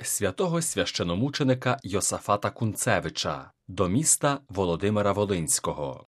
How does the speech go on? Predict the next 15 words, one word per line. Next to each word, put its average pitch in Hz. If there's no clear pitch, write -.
Там 196
двадцять 107
п'ятого 123
листопада 104
цього 87
року, 127
в -
празник 107
святого 101
Йосафата, 85
у 131
храмі 190
одноіменного 120
Васильянського 104
монастиря 92